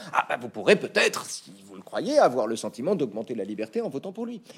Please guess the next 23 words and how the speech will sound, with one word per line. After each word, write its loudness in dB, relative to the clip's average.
Ce -14
que 0
je 0
veux 4
dire, 0
c'est 2
qu'aujourd'hui, 0
toute -4
critique -6
de 0
la 4
démocratie -6
se -6
fait -4
au -2
nom -4
même 0
de -4
la -4
démocratie, -12
euh, -2
alors -6
qu'elle -8